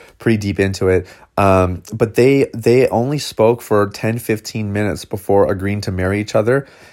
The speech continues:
And from when they had that conversation to when they got married was about eight days. And so their concept of marriage and how it, it, it unfolds and what falling in love means and all of that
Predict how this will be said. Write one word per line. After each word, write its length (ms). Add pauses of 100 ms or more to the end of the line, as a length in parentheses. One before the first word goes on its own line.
(220)
And 180
from 240
when 280
they 400
had 200
that 160
conversation 680
to 80
when 120
they 120
got 180
married 260
was 160
about 360
eight 340 (340)
days. 520 (640)
And 180
so 260 (420)
their 120
concept 720
of 200
marriage 480
and 160
how 340
it, 360
it, 240
it 60 (280)
unfolds 480
and 180
what 220
falling 240
in 160
love 240
means 300
and 100
all 220
of 60
that 240